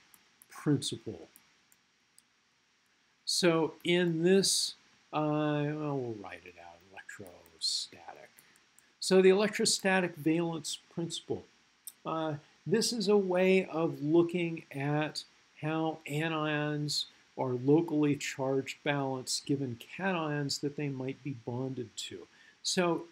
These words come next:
if we have a cation here and another cation here, and they're forming bonds with this oxygen,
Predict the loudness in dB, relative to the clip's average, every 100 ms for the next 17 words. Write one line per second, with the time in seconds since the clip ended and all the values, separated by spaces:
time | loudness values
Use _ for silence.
0 | _ -4 -2 4 4 4 0 -4 -4 -2
1 | -2 -2 -2 -2 -2 0 0 -2 -4 -4
2 | -2 -4 -6 -6 -4 -4 -4 -4 -4 -2
3 | -2 -2 -6 -10 -10 -6 -4 -2 -4 -4
4 | -2 -2 -2 -4 -6 -6 -6 -4 -2 -2
5 | -2 -2 -2 -4 -8 -8 -10